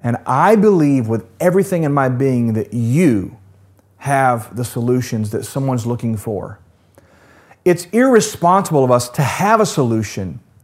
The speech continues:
and not bring it to the market. It would be very selfish and greedy and, and in my mind, just, well, as I said, irresponsible,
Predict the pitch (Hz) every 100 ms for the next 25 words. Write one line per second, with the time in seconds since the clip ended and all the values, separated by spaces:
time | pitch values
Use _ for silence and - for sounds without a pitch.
0 | _ - 127 127 139 123 117 139 143 131
1 | - 123 117 113 104 - - - _ _
2 | _ _ _ _ 175 202 175 170 135 185
3 | 202 - - 185 190 127 - 120 113 135
4 | 185 151 120 107 - 117 117 123 165 165
5 | 135 127 117 107 - - - - 151 -
6 | 160 160 165 165 214 131 - 151 185 185
7 | - - 190 254 - 127 101 -